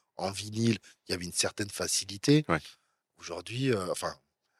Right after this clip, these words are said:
Speaker 1: euh, c'était en deux mille quatorze, deux mille quinze, euh, la consommation de la musique avait complètement changé. Et
Speaker 2: Ouais.
Speaker 1: justement, il y avait, euh, euh, Gaël Falgas de, de Toulouse, euh,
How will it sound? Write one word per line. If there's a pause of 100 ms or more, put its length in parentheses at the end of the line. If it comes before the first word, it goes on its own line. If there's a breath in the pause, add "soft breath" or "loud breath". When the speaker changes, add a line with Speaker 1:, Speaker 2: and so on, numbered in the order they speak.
(120)
Speaker 1:
euh,
c'était
en
deux
mille
quatorze,
deux
mille
quinze,
euh, (1200)
la
consommation
de
la
musique
avait
complètement
changé.
Et (100)
Speaker 2:
Ouais.
Speaker 1:
justement,
il
y
avait,
euh, (720 loud breath)
euh,
Gaël
Falgas (160)
de,
de
Toulouse, (540)
euh,